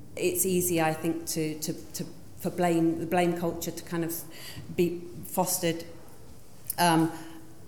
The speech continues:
the canteen list is delivered by an outside pro-, profit-making company, D H L, so they have no motivation to make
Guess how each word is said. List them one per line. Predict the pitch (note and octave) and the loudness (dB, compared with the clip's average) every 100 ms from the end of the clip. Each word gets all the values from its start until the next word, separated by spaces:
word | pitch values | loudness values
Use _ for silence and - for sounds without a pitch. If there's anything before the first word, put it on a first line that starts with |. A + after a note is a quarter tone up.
| - | -6
the | - | -4
canteen | - G#3 G3 F#3+ G3+ F#3 | -2 0 2 2 2 2
list | F3+ F3+ | 0 -2
is | E3+ - | -2 0
delivered | E3+ E3+ D#3+ | 0 0 -2
by | E3 D#3+ | -2 0
an | D#3+ D#3+ | -2 -2
outside | E3+ - - D#3+ D#3 | -2 -4 -2 -2 -4
pro-, | - E3+ | -6 -6
profit-making | - F3+ F3 D#3+ D#3+ D#3+ | -4 -6 -4 -2 -2 -2
company, | D#3+ D#3+ D#3+ D3+ | -2 -2 -2 0
D | F3+ | 0
H | E3+ - E3 | 0 -2 -2
L, | D3+ | -2
so | D#3 - | -2 -4
they | E3+ F3 | -2 -2
have | F3+ | -2
no | E3 D#3+ | 0 0
motivation | D#3+ D#3 D#3 D#3 D3+ D#3 | 0 -2 -4 -4 -4 -6
to | - | -4
make | D3+ D3 D3 | -6 -6 -8